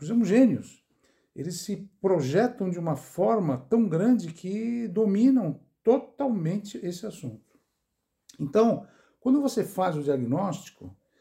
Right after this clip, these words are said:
geralmente o trata-, fe-, o tratamento é feito por uma terapia multidisciplinar, né? Ah, é um, um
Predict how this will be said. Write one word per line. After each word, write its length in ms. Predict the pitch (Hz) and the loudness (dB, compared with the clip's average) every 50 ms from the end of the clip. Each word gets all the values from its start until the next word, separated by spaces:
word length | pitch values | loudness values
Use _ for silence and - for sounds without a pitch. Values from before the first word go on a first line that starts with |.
| _ _ _ _ _ _ _ | _ _ _ _ _ _ _
geralmente 680 | 127 127 180 196 202 196 190 208 233 226 226 - 208 | -2 2 2 4 4 4 2 0 -2 -2 -4 -4 -6
o 120 | 202 185 165 | -6 -6 -4
trata-, 300 | 185 180 180 175 170 160 | -4 -4 -4 -4 -4 -8
fe-, 260 | - - 202 208 202 | -4 -6 -6 -6 -4
o 80 | - 156 | -8 -8
tratamento 540 | - 185 180 175 - 156 151 180 190 - 202 | -2 -2 -2 -2 0 -2 0 0 -2 -4 -6
é 60 | 180 | -6
feito 300 | - - 190 190 - - _ | -2 -2 -4 -4 -4 -12 _
por 120 | - 190 | -8 -6
uma 160 | 180 180 175 170 | -4 -2 -4 -4
terapia 560 | - - 190 180 165 147 - - 180 202 190 | -2 0 0 2 2 0 -4 -2 -2 -2 0
multidisciplinar, 1200 | 180 180 208 240 247 - - 220 202 190 208 196 - - 214 - - 208 202 160 120 113 107 104 | 2 2 2 2 0 -2 -4 -14 -12 -10 -10 -10 -10 -10 -12 -10 -8 -6 -4 -2 -4 -4 -4 -8
né? 220 | 107 120 139 143 135 _ _ _ _ _ _ _ _ _ _ _ _ _ _ | -6 -6 -6 -6 -6 _ _ _ _ _ _ _ _ _ _ _ _ _ _
Ah, 640 | - 131 131 131 123 123 123 123 123 123 123 123 120 - - | -12 -8 -6 -4 -4 -4 -4 -4 -4 -4 -6 -8 -10 -12 -10
é 160 | - 156 156 | -2 0 0
um, 360 | 170 170 - 139 135 - - - _ _ _ _ _ | 0 0 -2 -6 -6 -8 -12 -14 _ _ _ _ _
um 220 | - 147 156 156 | -6 -4 -2 -2